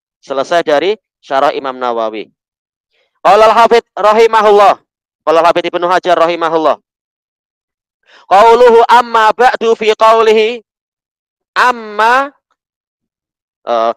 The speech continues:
fi qaulihi amma makna syarat. Di dalam ucapan beliau amma ini ada makna syarat. Makanya jawabnya menggunakan fa. Wa tusta'malu li tafsili ma yudkaru ba'daha ghaliba.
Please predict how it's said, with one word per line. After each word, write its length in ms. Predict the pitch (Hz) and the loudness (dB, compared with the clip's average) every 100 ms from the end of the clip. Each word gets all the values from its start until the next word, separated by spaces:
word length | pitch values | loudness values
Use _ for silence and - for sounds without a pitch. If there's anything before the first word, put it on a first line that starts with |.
| _ | _
fi 160 | - 214 | -4 -2
qaulihi 480 | - 254 254 240 - | 2 2 4 2 2
amma 640 | 262 269 220 202 202 240 - _ | 0 0 -2 -2 0 0 -4 _
makna 320 | 190 - 208 190 | -4 -4 -2 -4
syarat. 340 | - 196 185 - | 0 0 0 -2
Di 160 | 170 | -4
dalam 220 | 190 180 190 | 0 0 0
ucapan 400 | 190 202 202 196 - _ _ _ _ | -2 0 0 -2 -8 _ _ _ _
beliau 320 | - 180 202 196 | -6 0 0 2
amma 400 | 233 240 190 196 | 0 0 0 -2
ini 160 | 214 220 | -2 -2
ada 240 | 208 208 196 | -2 0 0
makna 260 | 202 196 196 | 0 -2 -4
syarat. 400 | - 190 190 175 _ _ _ 135 | -2 2 2 0 _ _ _ -8
Makanya 300 | 135 170 170 | -6 -4 -2
jawabnya 480 | 165 156 165 196 202 - _ 160 | 0 0 0 -4 -6 -10 _ -12
menggunakan 480 | 156 160 156 170 | -6 -4 -2 -4
fa. 320 | 165 196 170 - _ _ _ _ _ | -4 0 0 -2 _ _ _ _ _
Wa 240 | 143 185 208 | 0 0 2
tusta'malu 960 | 233 220 240 254 240 226 220 247 247 | 0 0 2 0 2 2 4 2 2
li 40 | 233 | 0
tafsili 640 | 226 214 - 269 262 247 | 0 -2 -4 -4 -2 0
ma 240 | 226 220 214 | 0 0 0
yudkaru 640 | 208 262 - 226 214 208 | 2 0 0 0 2 2
ba'daha 640 | - 208 190 202 196 208 196 | 0 0 0 0 2 2 2
ghaliba. 880 | 175 175 165 165 160 160 143 123 | 4 4 2 0 -2 0 2 0